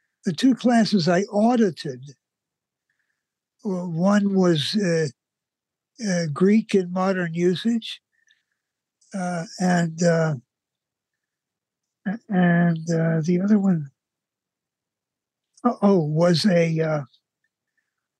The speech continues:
was a, a sort of all-star course. Uh, once a week, you had one of the, uh, star,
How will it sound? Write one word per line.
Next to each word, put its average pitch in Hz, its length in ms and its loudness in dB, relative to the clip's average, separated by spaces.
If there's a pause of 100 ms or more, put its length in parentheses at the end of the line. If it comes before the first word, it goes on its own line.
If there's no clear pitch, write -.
was 190 360 0
a, 170 380 2 (180)
a 175 80 -4
sort 254 340 2
of 185 200 0 (360)
all-star 175 880 0 (220)
course. 151 640 -4 (600)
Uh, 175 280 4
once 202 440 4
a 190 100 4
week, 180 600 2 (460)
you 185 240 4
had 170 460 0
one 165 460 -4
of 147 160 0
the, 151 340 0 (100)
uh, 151 360 0 (1400)
star, 160 720 0